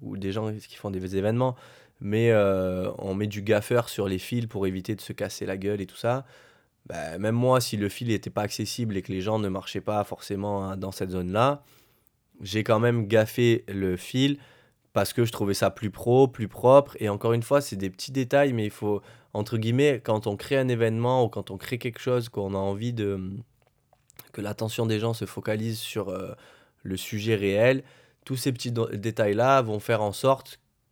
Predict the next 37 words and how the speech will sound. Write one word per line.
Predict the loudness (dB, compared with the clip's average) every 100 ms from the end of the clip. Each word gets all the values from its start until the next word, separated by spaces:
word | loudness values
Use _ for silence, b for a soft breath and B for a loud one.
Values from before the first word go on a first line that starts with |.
| _ _
que, | 4
euh, | 4 2 _ _ _ _ _ _ _ _ _ -20 _ -14
les | -6 -4
gens | 2 4 4
ne | 2 0
détournent | -2 -2 -2 -4
pas, | 4 6 6 4
entre | 2 -4
guillemets, | -6 -4 -4
du | -6
sujet. | -8 -4 -2
Parce | -4 -6
que | -4 -6 b b b b -14
je | -10
sais | -2 6
pas | 6 6
si | 2 -2
vous | 2
avez | 2 2
une | 0
personne | -2 -4 -4 -2
comme | 0 0
moi, | 2 2
un | 0
peu, | -2 -4
pas | -2 -2
relou, | 2 2 2 2 -2 -8
loin | -10 -8 -2
de | 2
là, | 4 2 _ _ _ _ _ _ _ _ _ -14
mais | -4 2 2 2
qui | -2 2 2
attache | 4 0 2
énormément | 0 2 0
d'importance | 0 -4 -6 -8 -4
aux |
détails, | -6 0 2 2